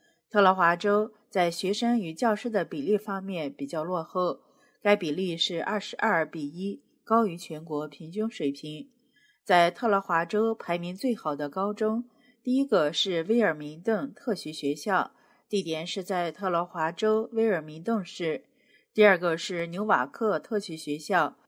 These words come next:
地点就是在特拉华州的纽瓦克市。第三个是卡布卡洛文艺术学校，地点也在威尔明顿市。排名第八的是威斯康星州。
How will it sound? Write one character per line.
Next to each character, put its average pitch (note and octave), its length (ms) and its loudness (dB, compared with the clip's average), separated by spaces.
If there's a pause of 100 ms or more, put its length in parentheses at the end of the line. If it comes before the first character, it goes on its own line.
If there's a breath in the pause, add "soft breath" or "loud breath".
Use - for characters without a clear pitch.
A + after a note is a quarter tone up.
(400)
地 A#3 140 -4
点 E3 240 -2
就 G3 140 0
是 F#3+ 180 -4
在 E3+ 320 2
特 - 160 -10
拉 F#3+ 160 2
华 D#3+ 220 -2
州 A3 180 -4
的 E3 280 -2
纽 E3 160 -8
瓦 F#3 200 -2
克 F3 280 -6
市。 D#3 360 -8 (520 soft breath)
第 C4 120 -2
三 C4+ 260 -2
个 F3+ 240 4
是 F3 300 -2
卡 E3+ 240 -4
布 G3+ 240 2
卡 D#3+ 220 -4
洛 G3 220 2
文 E3 300 -8
艺 A#3 140 0
术 D#3 160 -4
学 D3 240 -6
校， E3 380 2 (480 soft breath)
地 G#3+ 120 0
点 D#3 300 -2
也 D3+ 180 -4
在 F3 340 0
威 F3 120 -4
尔 F3 160 0
明 D3+ 220 -12
顿 G#3+ 200 -2
市。 E3+ 440 -4 (1600)
排 G#3 140 4
名 A#3 160 2
第 C4+ 140 2
八 C4 240 2
的 E3+ 240 2
是 E3+ 400 -4
威 F3 160 -4
斯 A3+ 180 -8
康 C4+ 220 0
星 F3 240 -6
州。 E3+ 380 0